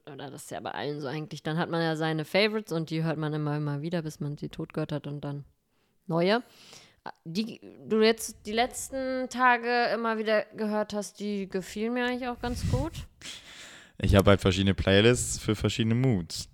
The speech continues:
Speaker 2: Und sowas hast du ja gar nicht zum Beispiel.
Speaker 1: Ich hab nicht mal eine Playlist, die aktuell ist.
Speaker 2: Das ist ganz trau-, das ist ganz, ganz trau-, eigentlich ist das unattraktiv.
Speaker 1: Na und? Geh doch.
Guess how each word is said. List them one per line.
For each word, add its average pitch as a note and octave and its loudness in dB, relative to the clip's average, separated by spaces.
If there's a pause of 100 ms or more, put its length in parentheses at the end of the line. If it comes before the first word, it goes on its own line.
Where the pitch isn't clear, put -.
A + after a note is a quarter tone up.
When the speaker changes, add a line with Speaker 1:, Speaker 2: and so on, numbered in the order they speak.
Speaker 2:
Und F2 -4
sowas F2+ 0
hast - -2
du G2+ 0
ja A2 6
gar G#2+ 4
nicht F2+ 0
zum - -4
Beispiel. - -4
Speaker 1:
Ich - -8
hab - -12
nicht D#3+ -8
mal D3+ -6
eine D#3 -10
Playlist, C#3 -14
die C#3 -12
aktuell C3+ -12
ist. - -14 (200)
Speaker 2:
Das - -12
ist - -10
ganz E2 -6
trau-, - -12
das - -6
ist - -4 (100)
ganz, G#2+ 2
ganz F2+ 0
trau-, - -8
eigentlich G#2 2
ist G#2 -2
das F#2+ 0
unattraktiv. - -4 (360)
Speaker 1:
Na A3 -2
und? G#3 0 (1040)
Geh F3+ -2
doch. E3+ -4